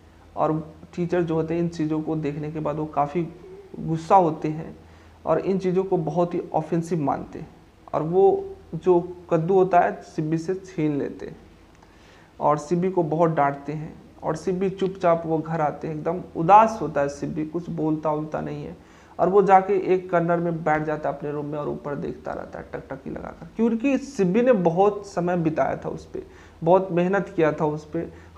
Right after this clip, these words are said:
और उसका जो favorite कद्दू था after all, और वो, अ, मतलब teacher ने छीन लिया। वो चलो छीन लिया, कोई बात नहीं, लेकिन सिब्बी देखता है कि जो teacher हैं वो काफ़ी मतलब strict teacher हैं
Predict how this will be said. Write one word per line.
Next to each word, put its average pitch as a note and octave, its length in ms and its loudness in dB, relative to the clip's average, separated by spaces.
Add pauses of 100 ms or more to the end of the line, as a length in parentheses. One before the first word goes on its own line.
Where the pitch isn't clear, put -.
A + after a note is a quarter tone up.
और F#3 120 8
उसका G3 220 4
जो F#3+ 140 4
favorite G3 640 6
कद्दू E3+ 320 6
था D#3+ 500 0
after E3+ 220 0
all, D#3 140 4 (520)
और E3+ 140 6
वो, G3+ 300 6 (220)
अ, E3 60 -2
मतलब F3 460 2
teacher E3+ 220 2
ने E3+ 160 2
छीन D3+ 360 -4
लिया। - 260 -6 (340)
वो A#3 140 6
चलो A3+ 260 4
छीन A3 220 -2
लिया, G3+ 160 0
कोई F3+ 200 0
बात D#3 300 2
नहीं, D#3 200 -10 (640)
लेकिन G3 380 2
सिब्बी G#3 400 2
देखता G#3 380 4
है A3 120 4
कि A3+ 180 0
जो G3+ 160 2
teacher F#3+ 480 0
हैं E3+ 220 0
वो E3+ 260 -2 (120)
काफ़ी F3 640 2
मतलब F#3+ 480 -2 (340)
strict - 520 -6
teacher F#3+ 380 2
हैं E3+ 340 -2